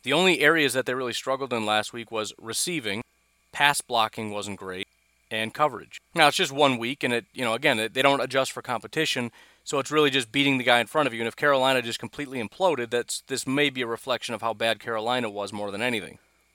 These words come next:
Because it's the only game this entire year in which the passing grade has been any good, with the exception of the Jets, it was pretty good. But to go from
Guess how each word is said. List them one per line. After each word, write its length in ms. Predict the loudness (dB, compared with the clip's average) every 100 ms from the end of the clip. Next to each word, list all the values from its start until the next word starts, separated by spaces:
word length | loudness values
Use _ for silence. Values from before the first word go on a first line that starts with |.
| _ -12
Because 260 | 2 4 4
it's 160 | 0
the 180 | -4 -6 -4
only 540 | 2 4 6 4 2 0
game 400 | 0 0 0 -2
this 200 | -4 -6
entire 300 | -4 -2 -2
year 360 | -4 0 2
in 140 | 2 -2
which 200 | -6 -8
the 60 |
passing 340 | 0 0 0 -4
grade 220 | -4 -4
has 100 | -6
been 160 | -4
any 180 | -2 -2
good, 220 | -4 -6
with 120 | -6 -8
the 60 |
exception 360 | -4 -4 -4 -10
of 60 |
the 60 | -10
Jets, 340 | -4 -4 -4
it 40 | -8
was 120 | -14
pretty 220 | -16 -16
good. 240 | -8 -10 -10 -20 _ -10
But 140 | -4
to 100 | 0
go 180 | 2 2
from 440 | 2 0 0 -4